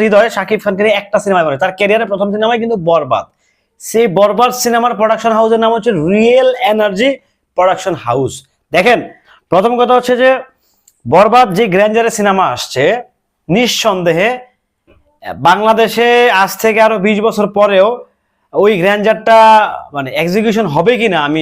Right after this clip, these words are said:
জানি না, but হতেও পারে। দেখেন, শাকিব খানের সঙ্গে কিন্তু এবার লড়াই মেহেদীর, শাকিব খানের সঙ্গে লড়াই কিন্তু এবার মেহেদী হাসান হৃদয়ের। হৃদয় ভাই কিন্তু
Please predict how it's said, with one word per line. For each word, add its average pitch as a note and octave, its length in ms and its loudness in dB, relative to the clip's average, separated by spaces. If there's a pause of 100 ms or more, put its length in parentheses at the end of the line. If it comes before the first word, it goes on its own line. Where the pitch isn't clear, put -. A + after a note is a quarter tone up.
(100)
জানি F3+ 240 -2
না, G#3 200 -4 (640)
but F3 140 -2
হতেও A3+ 420 6
পারে। D3+ 320 0 (280)
দেখেন, A3 240 0 (360)
শাকিব G3+ 500 -2
খানের B3 240 -2
সঙ্গে A3+ 280 -2
কিন্তু A3 200 0
এবার G#3+ 160 2
লড়াই F3+ 280 2
মেহেদীর, C#3 400 -6 (920)
শাকিব E3+ 560 -4
খানের G3+ 200 -2
সঙ্গে F#3 260 0
লড়াই E3+ 260 2
কিন্তু F#3+ 180 -2
এবার A3+ 180 2
মেহেদী F3+ 220 0
হাসান G3+ 240 0 (140)
হৃদয়ের। F#3+ 400 0 (1300)
হৃদয় F#3+ 280 2
ভাই A3 180 2
কিন্তু A3+ 300 0